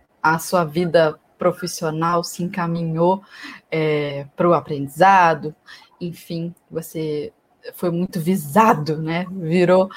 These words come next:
é, o Jun Nakao de um mundo inteiro, e a gente falou um pouquinho disso, mas agora trazendo pra sua metodologia, eu já vou colocar aqui, é, o tópico quatro na tela, é, como surgiu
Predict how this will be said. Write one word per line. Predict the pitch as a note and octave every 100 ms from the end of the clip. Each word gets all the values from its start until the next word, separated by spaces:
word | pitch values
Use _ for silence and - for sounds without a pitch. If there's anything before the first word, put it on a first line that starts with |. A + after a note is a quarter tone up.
| - - _
é, | F3 E3 D#3
o | E3+ E3+
Jun | F3
Nakao | F3+ E3+ - E3+
de | E3+
um | F3
mundo | F3 E3+ F3+ E3+
inteiro, | F3+ - D#3+ D#3 G3+ A3+ _ _ - - - _
e | E3+
a | F3
gente | F3+ F3
falou | - E3+ D#3+
um | D#3+
pouquinho | E3+ F3 - F3 F3
disso, | D#3 G3 G3+ G3+
mas | G3+ G3+
agora | G3 G3+ G3
trazendo | - F#3+ F#3+ A3 B3
pra | B3 G#3+
sua | - F#3
metodologia, | F3 E3+ E3+ D#3+ D#3+ D#3 D#3 D#3 G#3+ G3 - - _ _ _ _
eu | F3+
já | E3+
vou | E3+ E3
colocar | F3 F#3 F#3 F3
aqui, | -
é, | F3 D#3+
o | E3
tópico | D#3 D#3 - -
quatro | - D#3 E3 - D#3
na | D#3
tela, | - F#3 G3 E3+ D#3 _ - - _ _
é, | F3+ F3+
como | - D4+ E4+ F4
surgiu | - D#4+ C4+ G3+ F#3 G3